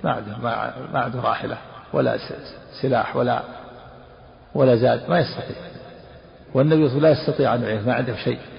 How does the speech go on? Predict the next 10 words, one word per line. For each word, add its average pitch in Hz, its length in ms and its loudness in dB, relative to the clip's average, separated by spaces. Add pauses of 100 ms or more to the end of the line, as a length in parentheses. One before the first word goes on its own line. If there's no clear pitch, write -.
(140)
حتى 127 220 -2
يحمله. 117 460 -2 (1400)
ويش-، 131 320 4
فيشق 151 580 4
عليه 127 320 4
من 127 100 2
يتخلف 117 380 -2
عنه، 127 220 2
ويشق 151 400 4
عليه 131 420 2